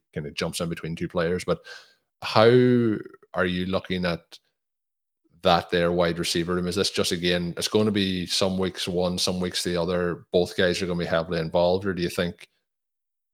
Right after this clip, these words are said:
Johnson being the, the main target is something that we could see going forward? I had kinda felt that it was starting to lead to be just completely fifty fifty, and I, I think it's still gonna be that way,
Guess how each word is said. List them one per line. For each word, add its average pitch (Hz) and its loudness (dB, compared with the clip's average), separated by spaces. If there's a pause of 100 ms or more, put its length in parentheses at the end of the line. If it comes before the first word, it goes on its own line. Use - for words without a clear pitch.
(140)
Johnson 87 0
being 85 0
the, 82 -2 (200)
the 82 -6
main 80 -2
target 82 -2
is 80 -4
something - -4
that 78 -4
we 80 -4
could 82 -8
see 85 -4
going 80 -6
forward? 82 2
I 98 6
had 120 4
kinda 113 2
felt 95 2
that - -2
it - 0
was 87 -2
starting 85 0
to 90 -4
lead 85 -2
to 90 -4
be 85 -2
just 82 -4
completely - -4
fifty 85 -4
fifty, 110 -2 (100)
and 165 -2
I, - -2
I 85 -2
think - -2
it's - -4
still 80 2
gonna 104 0
be 107 2
that 110 6
way, 107 4